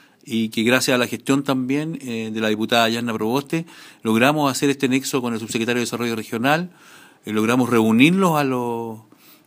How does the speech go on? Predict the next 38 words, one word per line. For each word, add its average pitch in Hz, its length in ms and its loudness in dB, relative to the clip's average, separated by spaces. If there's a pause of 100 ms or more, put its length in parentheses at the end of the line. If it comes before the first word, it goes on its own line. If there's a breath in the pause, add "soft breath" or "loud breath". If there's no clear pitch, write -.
a 120 80 -6
los 107 120 -2
dirigentes 143 880 0
del 113 120 -6
club 139 160 4
deportivo 135 500 4
con 139 140 2
el 156 100 2
mismo 156 260 0
subsecretario, 143 680 -4 (360 loud breath)
hacer 123 220 2
el 120 100 0
compromiso 127 600 4
de 123 100 4
que 127 100 0
íbamos 123 240 2
a 113 40 -6
llevar 120 220 0
adelante 120 360 2
esta 131 400 0
iniciativa 127 600 2
desde 135 200 2
el 143 40 0
municipio, 151 560 -4 (440 loud breath)
y 117 120 0
hoy 120 100 4
día 151 160 8
estamos 160 360 0
cumpliendo 180 840 0
ese 151 400 0
deseo 185 500 4
y 160 80 2
ese 160 220 -2
trabajo 143 420 2
que 143 140 -2
de 123 180 -2
manera 131 280 0
conjunta 147 600 -2